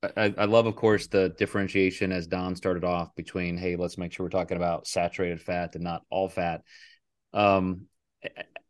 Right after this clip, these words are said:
I think it's also important, as you noted, you know,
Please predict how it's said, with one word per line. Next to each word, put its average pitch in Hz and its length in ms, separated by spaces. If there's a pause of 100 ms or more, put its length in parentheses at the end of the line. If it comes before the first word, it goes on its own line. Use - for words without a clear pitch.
(480)
I 113 80
think 135 160
it's 123 100
also 123 300
important, 92 500
as 90 180
you 98 140
noted, 92 680
you 98 80
know, 90 240